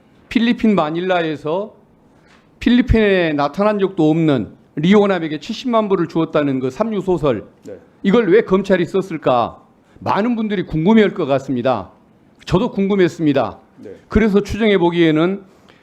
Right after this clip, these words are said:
Speaker 1: 그 창작 배경이 뭔지 제가 생각하는 것을 한번 말씀드릴 테니까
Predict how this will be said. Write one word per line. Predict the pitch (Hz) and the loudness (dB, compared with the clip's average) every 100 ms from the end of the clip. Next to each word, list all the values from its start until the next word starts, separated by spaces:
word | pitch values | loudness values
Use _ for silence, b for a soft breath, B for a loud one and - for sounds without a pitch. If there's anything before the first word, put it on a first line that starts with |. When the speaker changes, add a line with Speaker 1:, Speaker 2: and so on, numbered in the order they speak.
| b | b
Speaker 1:
그 | - 160 151 | 0 2 2
창작 | - 247 233 - | 0 0 -2 2
배경이 | 208 196 165 | 2 4 4
뭔지 | 175 175 165 | 4 2 -2
제가 | 185 165 | -2 -2
생각하는 | 190 185 165 160 | -2 -2 0 0
것을 | 151 147 147 | -2 -2 -2
한번 | 151 131 | -2 -2
말씀드릴 | 135 156 160 139 143 | -2 -2 -8 -8 -6
테니까 | 139 135 131 135 156 | -2 0 0 -2 -4